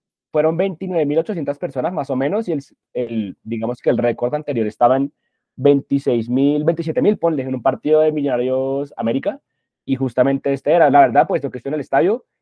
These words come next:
mucha gente, tanto de, de Santa Fe, que si yo estoy mal, la única tribuna que quedaba libre de Santa Fe era Occidental,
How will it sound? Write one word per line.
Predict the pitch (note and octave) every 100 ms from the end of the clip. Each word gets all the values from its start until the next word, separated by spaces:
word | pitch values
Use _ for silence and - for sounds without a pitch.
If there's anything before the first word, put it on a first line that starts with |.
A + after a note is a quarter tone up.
| _
mucha | B2+ F3 C4+ A#3
gente, | F3+ G3 C#3+
tanto | - C#3+ C#3 C#3+
de, | C3 B2+ A#2 G2+
de | A2+ A2 G#2+ G#2 F#2+
Santa | B2 A#2 A2
Fe, | B2+
que | D3
si | A3
yo | E3+
estoy | C3 C3+
mal, | C#3+ D#3+ -
la | D3
única | D3+ E3
tribuna | F3 E3 C3+
que | D3
quedaba | - C3+ A#2+
libre | C#3 C#3+
de |
Santa | C#3+ C3+
Fe | C3
era | A#2
Occidental, | A2+ C3 A2 F#2+ F3